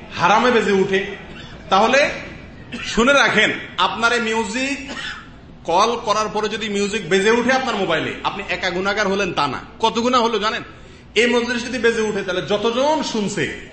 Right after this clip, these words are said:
সবার কান নষ্ট করছেন, সবাইকে গুনাহগার করছেন, সবার সমপরিমাণ গুনাহ আপনি পাবেন একা। আপনি গুনাহের একটা মেশিন লাগাই দিয়ে রাখছেন।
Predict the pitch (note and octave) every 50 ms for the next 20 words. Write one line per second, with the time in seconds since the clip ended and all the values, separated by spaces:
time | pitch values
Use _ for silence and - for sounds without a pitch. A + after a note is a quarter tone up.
0 | - - - - - G3+ G#3+ A#3 B3 B3 B3 A#3+ B3 A3+ A3 G#3+ G#3 G3+ - -
1 | G#3+ F#3+ F#3+ F3 - - F#3+ F#3 F#3 - G3 F#3+ A3 A3+ A3+ - A#3+ A3 F#3+ G#3
2 | G#3 G#3 G#3+ G#3+ A3 G3 - G3 - - F#3+ E3 D#3 - F#3+ F#3+ A3 B3+ C4+ B3
3 | - C4 A#3 G#3 G#3+ G#3+ G#3+ G#3 G3 E3 D#3+ E3+ E3+ D#3 C#3 B2+ C#3+ B2+ - G#2
4 | G2 G2 G2 F2 - - - - - - - - - - - - - - - -
5 | - - - F#3+ G#3 G3+ F#3 A3+ A#3 A#3 A#3 A3+ A#3+ G#3 G3+ G3 - B3 B3 A#3+
6 | A3+ G3 F#3 D#3+ C#3+ B2+ A#2+ G#2 G2+ - -